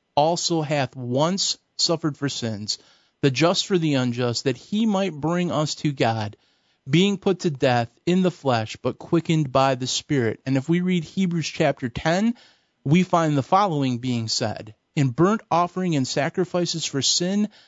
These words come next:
thou hast no pleasure." Then he said, Lo, I come to do thy will, O God. He taketh away the first, that he may establish the second, by the which we are sanctified through the offering of the body of Jesus Christ once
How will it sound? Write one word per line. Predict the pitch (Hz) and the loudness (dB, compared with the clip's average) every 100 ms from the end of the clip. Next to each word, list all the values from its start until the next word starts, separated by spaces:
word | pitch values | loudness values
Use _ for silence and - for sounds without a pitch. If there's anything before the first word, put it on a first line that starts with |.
| _ _ 127 | _ _ 0
thou | 147 175 190 | 2 4 0
hast | - 165 156 - | -2 -4 -4 -4
no | 151 143 | -2 0
pleasure." | 135 - 135 120 113 98 - _ _ _ _ | -2 0 0 0 -4 -10 -14 _ _ _ _
Then | 165 185 | 2 4
he | 196 | 2
said, | - 170 151 143 147 | 2 0 -2 -4 2
Lo, | 165 190 214 - | 4 4 0 0
I | 143 | -2
come | 135 - 196 208 | -2 -4 -2 0
to | 165 | -2
do | 143 175 | 0 2
thy | 156 147 | 4 2
will, | 139 170 170 | 2 2 2
O | 151 | 0
God. | 139 143 156 170 | 0 0 0 -2
He | 160 156 139 | -4 -6 -4
taketh | - 185 196 185 | -2 0 0 0
away | 165 170 | 2 2
the | 135 120 | 2 -2
first, | - - 170 214 254 - _ _ _ - | -4 -2 0 0 -2 -8 _ _ _ -2
that | 143 | 0
he | 185 175 | 2 0
may | 170 | 0
establish | 156 - 160 147 147 139 | -2 -2 0 0 -2 -6
the | 135 | -4
second, | 127 - 143 123 110 - _ _ _ _ _ _ _ | 0 0 0 -2 -10 -12 _ _ _ _ _ _ _
by | - 143 180 | 2 4 2
the | 151 | 0
which | 135 151 247 - - | 0 2 0 -2 -10
we | 175 147 170 | -6 0 2
are | 139 | 2
sanctified | 131 - 180 196 - 202 196 190 196 180 190 | 2 -2 0 -2 -2 -2 0 2 0 -2 -4
through | 156 143 | -2 0
the | 143 - | 0 2
offering | 160 170 185 180 | 0 0 -2 0
of | 147 | 0
the | 123 | 0
body | 117 135 151 160 151 | 2 2 2 0 0
of | 123 117 | -2 -4
Jesus | 139 151 160 156 | -4 -2 -2 -4
Christ | - 147 131 139 - 139 | -2 0 0 0 -6 -12
once | 117 120 175 131 117 - - | -8 2 2 2 -2 -2 -2